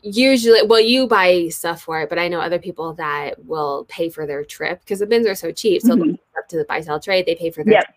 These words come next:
Speaker 1: to the bins,
Speaker 2: Mm-hmm.
Speaker 1: and then everything that they list is just profit, right? Which
Speaker 2: Mm-hmm.
Speaker 1: is a great, this is a great, it's a great job to have full time. I mean, you're showing that you can do it full time, but also as a side gig and also with zero entry fee. Like, I mean, I guess you have to
Speaker 2: Mm-hmm.
Speaker 1: have the money at the bins, but you could have fifty dollars at the bins,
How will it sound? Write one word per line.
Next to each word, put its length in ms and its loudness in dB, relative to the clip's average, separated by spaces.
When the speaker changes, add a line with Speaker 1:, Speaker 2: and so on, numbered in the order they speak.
Speaker 1:
to 60 -18
the 80 -10
bins, 340 0
Speaker 2:
Mm-hmm. 340 -2
Speaker 1:
and 80 -4
then 120 -2
everything 320 -6
that 160 -6
they 160 -4
list 460 -8
is 380 -8
just 260 -16
profit, 480 -6
right? 280 -6
Which 100 8
Speaker 2:
Mm-hmm. 100 -4
Speaker 1:
is 60 -6
a 180 -14
great, 300 2
this 200 0
is 180 -2
a 100 4
great, 520 2
it's 160 2
a 60 2
great 680 0
job 360 4
to 80 -2
have 280 2
full 200 -2
time. 480 -4
I 80 -2
mean, 100 -4
you're 100 -6
showing 220 -6
that 160 -4
you 80 -6
can 100 -6
do 80 -2
it 60 -4
full 140 -6
time, 240 0
but 100 -4
also 300 0
as 100 -2
a 60 -2
side 260 -2
gig 180 4
and 120 2
also 280 -2
with 180 -4
zero 340 0
entry 420 -4
fee. 360 -12
Like, 220 4
I 40 0
mean, 120 2
I 80 6
guess 180 6
you 120 6
have 100 4
to 60 0
Speaker 2:
Mm-hmm. 40 -4
Speaker 1:
have 200 -4
the 60 -6
money 240 -2
at 160 -4
the 80 -6
bins, 320 -8
but 120 -4
you 140 0
could 160 0
have 240 0
fifty 240 0
dollars 240 0
at 160 -6
the 60 0
bins, 420 0